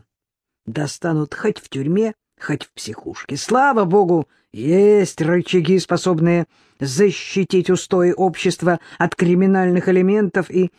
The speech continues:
безответственных следователей. Так, демагогию пока прикрываем. Все свободны. Если понадобитесь, просьба являться по первому вызову", — сказала Маша.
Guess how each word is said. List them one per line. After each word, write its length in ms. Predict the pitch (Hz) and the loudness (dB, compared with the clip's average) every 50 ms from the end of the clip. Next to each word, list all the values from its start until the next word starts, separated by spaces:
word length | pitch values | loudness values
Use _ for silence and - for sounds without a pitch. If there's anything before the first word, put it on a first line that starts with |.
| _ _ _ - | _ _ _ -6
безответственных 1000 | 143 127 180 190 175 180 196 180 - 185 190 202 - - - 185 185 190 180 - | -4 0 0 0 2 2 0 0 0 0 -2 -2 -4 -4 -2 0 0 0 -2 -2
следователей. 880 | - 214 240 220 175 143 123 127 120 _ - 110 107 95 76 - _ _ _ _ _ - | -2 -2 0 0 -2 -2 -4 -8 -10 _ -12 -12 -12 -12 -14 -16 _ _ _ _ _ -12
Так, 540 | - 117 104 104 101 104 104 123 160 185 _ _ _ - _ _ _ _ _ _ _ _ _ _ _ _ _ - | -10 -10 -10 -10 -10 -12 -12 -10 -10 -10 _ _ _ -20 _ _ _ _ _ _ _ _ _ _ _ _ _ -10
демагогию 800 | 160 151 180 185 190 190 185 185 175 247 240 214 170 180 170 151 | -2 0 2 2 2 2 0 0 0 0 0 2 2 2 0 2
пока 300 | - 165 - - 147 131 | -2 -4 -4 -4 -6 -6
прикрываем. 800 | - - - 123 - - 147 147 139 147 160 175 190 202 202 202 _ _ _ _ _ - | -6 -6 -8 -8 -8 -4 -4 -4 -2 -2 -2 -4 -4 -6 -8 -10 _ _ _ _ _ -14
Все 280 | - - 226 220 208 | -4 0 2 2 2
свободны. 580 | - - 175 175 151 165 165 151 151 185 196 214 _ _ _ _ _ _ _ _ _ _ _ _ _ _ _ _ _ _ - | 2 0 0 2 2 2 0 0 -2 -4 -6 -8 _ _ _ _ _ _ _ _ _ _ _ _ _ _ _ _ _ _ -8
Если 420 | 139 151 190 202 196 - 185 190 | 0 2 4 4 4 2 0 0
понадобитесь, 960 | 156 190 190 208 269 302 262 190 156 147 143 123 - 135 117 - - - _ _ _ _ _ _ _ _ _ _ _ _ _ _ | 2 2 2 2 2 0 0 0 0 0 -2 -4 -4 -8 -8 -8 -14 -20 _ _ _ _ _ _ _ _ _ _ _ _ _ _
просьба 480 | - 180 190 208 220 233 202 180 175 202 | -2 2 2 4 4 4 2 2 4 4
являться 520 | 196 202 190 202 214 214 214 - - 185 | 4 4 4 4 2 2 0 -2 -2 0
по 100 | 180 190 | 0 0
первому 520 | 170 - 190 190 175 170 180 185 190 190 180 | 0 2 0 0 2 2 2 2 2 2 2
вызову", — 480 | 185 202 170 135 143 131 127 117 110 _ _ _ _ _ _ _ _ _ _ | 2 2 2 2 -2 -4 -4 -8 -10 _ _ _ _ _ _ _ _ _ _
сказала 420 | _ - - 143 127 131 135 135 139 | _ -10 -8 -8 -6 -6 -6 -6 -4
Маша. 380 | 131 113 104 104 - - - | -6 -6 -8 -10 -14 -16 -20